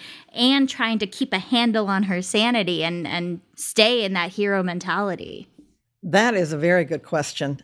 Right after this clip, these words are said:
Speaker 2: And it's funny how if you wanna look behind the curtain, you know, so much of it comes down to the nuts and bolts of the production of an animated T V show for kids on Saturday morning. <laughs> And, you know, and we're here talking,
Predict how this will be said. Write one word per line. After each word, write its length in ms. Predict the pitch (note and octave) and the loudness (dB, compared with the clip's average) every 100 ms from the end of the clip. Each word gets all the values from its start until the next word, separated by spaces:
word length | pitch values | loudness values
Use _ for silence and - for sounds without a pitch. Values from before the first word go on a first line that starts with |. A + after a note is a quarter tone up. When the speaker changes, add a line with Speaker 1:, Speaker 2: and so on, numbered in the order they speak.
| - | -2
Speaker 2:
And 420 | F3+ F3 E3+ D#3 - - | 2 4 2 0 -4 2
it's 220 | A3+ A3 | 2 4
funny 260 | A3+ A#3+ A#3 | 0 2 2
how 220 | G3+ F#3+ | 2 2
if 200 | F3+ F#3+ | 0 0
you 120 | F3 | 2
wanna 160 | F#3 F3+ | 4 2
look 240 | F3+ _ | 0 _
behind 240 | F3+ F3+ E3 | 0 2 2
the 40 | |
curtain, 500 | - F#3 F3 E3+ D#3+ _ - | 2 2 2 -2 -4 _ -4
you 60 | |
know, 60 | F3 | -2
so 180 | - G#3 | 2 4
much 220 | F#3+ F#3+ | 4 2
of 80 | F3+ | -2
it 60 | F3 | -2
comes 260 | F#3+ E3+ | -2 -2
down 220 | F3+ E3 E3 | -2 -2 -2
to 340 | F3 D#3+ D3+ - | -4 -4 -6 -4
the 180 | E3 | 0
nuts 400 | E3+ E3+ F3+ - | 4 4 2 -2
and 220 | - E3+ D3+ | -4 -2 2
bolts 320 | E3 - - - | 2 0 -6 -6
of 140 | D#3 | -4
the 60 | D3+ | -4
production 540 | - D#3+ E3 - E3 | -2 2 2 0 -6
of 100 | A2 | -6
an 80 | - | -4
animated 580 | E3 E3 E3 D#3 D3+ C#3 | 0 0 2 2 0 0
T 160 | - D#3+ | 0 2
V 140 | D#3+ | 2
show 220 | C#3+ E3+ | 2 2
for 120 | D#3 D#3 | 2 0
kids 240 | F3 D#3+ | 0 0
on 100 | D3+ | 0
Saturday 320 | - D#3 D3 | 0 0 0
morning. 320 | D3+ C#3+ - - | -2 -4 2 4
<laughs> 40 | D4 - - G4+ - F4+ - E4 F4 - C#4+ | 6 6 6 4 6 4 4 4 4 0 -2
And, 340 | G3+ E3 G3+ F#3 - | -2 -2 -4 -2 2
you 80 | |
know, 260 | G#3+ G3 F#3+ - _ - | 4 2 0 -12 _ -4
and 160 | A#3 A3+ | 0 2
we're 160 | B3+ | 2
here 180 | C4 A#3 | 2 2
talking, 680 | A3+ A#3 G3 G3+ F#3+ F#3 | 2 2 0 0 -2 -2